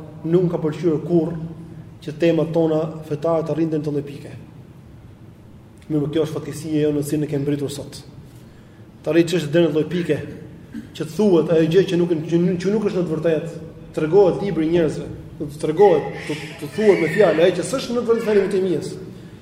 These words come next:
Thuhet që Ibn Taymija është pyet për llogaritë astronomike, kur ai s'është pyet fare për llogaritë astronomike. Vallahi, kjo është katastrofë. Katastrofë në cilën e kemi mbritur sot. Edhe unë, përfundimisht,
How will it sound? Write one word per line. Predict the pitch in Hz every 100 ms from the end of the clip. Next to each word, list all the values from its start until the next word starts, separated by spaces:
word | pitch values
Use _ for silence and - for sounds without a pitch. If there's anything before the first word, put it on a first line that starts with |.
| - - - -
Thuhet | 240 -
që | 220
Ibn | 202
Taymija | 208 220 240
është | 214
pyet | 226 196 190
për | 175
llogaritë | 208 233 208
astronomike, | 214 190 233 208
kur | 214
ai | 202
s'është | 202 180
pyet | 208 -
fare | 262 262 233
për | 226
llogaritë | 220 220 202
astronomike. | 208 190 180 160 160 170 - -
Vallahi, | 165 180 190
kjo | 180
është | 180
katastrofë. | 170 - 92 - - - - - - - - -
Katastrofë | 175 160 - 220 214 190
në | -
cilën | 208
e | 185
kemi | 202
mbritur | 175 190 165
sot. | - - - - - -
Edhe | 175 247 214
unë, | - - - - - - - - -
përfundimisht, | 202 208 240 220 202 - -